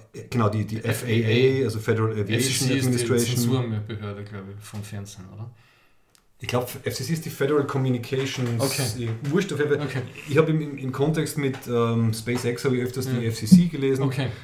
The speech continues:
Speaker 1: Auf jeden Fall die F A A auch. Äh, und dann gibt's noch die, die Office of Commercial Space Transportation.
Speaker 2: Ja.
Speaker 1: Klingt irgendwie auch irgendwie schräg. Äh, und noch eine, noch eine vierte. Also, ähm, ja, also es ist zwar privat, aber es ist natürlich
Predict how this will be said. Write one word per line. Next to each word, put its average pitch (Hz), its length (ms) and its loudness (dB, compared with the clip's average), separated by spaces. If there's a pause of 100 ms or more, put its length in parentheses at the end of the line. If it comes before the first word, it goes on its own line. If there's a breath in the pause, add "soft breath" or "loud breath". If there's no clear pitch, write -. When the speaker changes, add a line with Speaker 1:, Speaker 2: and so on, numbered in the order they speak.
(100)
Speaker 1:
Auf 110 140 -4
jeden 127 120 2
Fall 113 80 -2
die 127 120 -4
F 120 180 2
A 117 400 2
A 104 60 -2
auch. 127 240 0 (560 loud breath)
Äh, 107 260 2
und 104 80 -6
dann 117 80 0
gibt's 123 200 -4
noch 117 60 -2
die, 113 200 -2
die 107 260 -4 (120)
Office - 340 -4
of 117 120 0
Commercial 113 440 0
Space 127 500 -4
Transportation. 135 1080 -2 (240)
Speaker 2:
Ja. 127 220 -6
Speaker 1:
Klingt 127 280 -10
irgendwie 120 240 0
auch 120 60 4
irgendwie 123 220 -2
schräg. 113 420 -6 (580 loud breath)
Äh, 101 60 -6
und 104 340 -2
noch 104 220 0
eine, 107 240 -4
noch 110 160 -2
eine 107 80 -2
vierte. 110 420 -4
Also, 104 340 2
ähm, 104 260 -2 (300)
ja, 113 140 0 (180)
also 117 180 -2
es - 20 0
ist 127 180 0
zwar 117 140 0
privat, 113 360 0
aber 110 120 0
es 104 100 -4
ist 117 80 -6
natürlich 104 460 -4